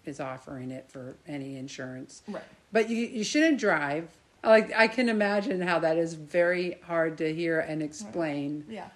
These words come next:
Speaker 1: to your surrounding community.
Speaker 2: It is heartbreaking, though, 'cause I've,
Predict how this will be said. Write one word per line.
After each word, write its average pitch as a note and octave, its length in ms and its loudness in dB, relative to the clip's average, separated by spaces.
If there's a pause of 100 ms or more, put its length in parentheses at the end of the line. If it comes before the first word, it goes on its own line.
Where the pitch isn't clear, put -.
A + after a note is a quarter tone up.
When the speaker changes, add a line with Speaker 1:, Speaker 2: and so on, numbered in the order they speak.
(200)
Speaker 1:
to E3+ 100 -8
your D#3+ 180 -2
surrounding D3 540 -4
community. D3+ 720 -4 (200)
Speaker 2:
It B3 160 -4
is C#4+ 260 -4
heartbreaking, F#3+ 600 -6
though, D3 240 -12
'cause F3+ 220 -14
I've, F3 280 -4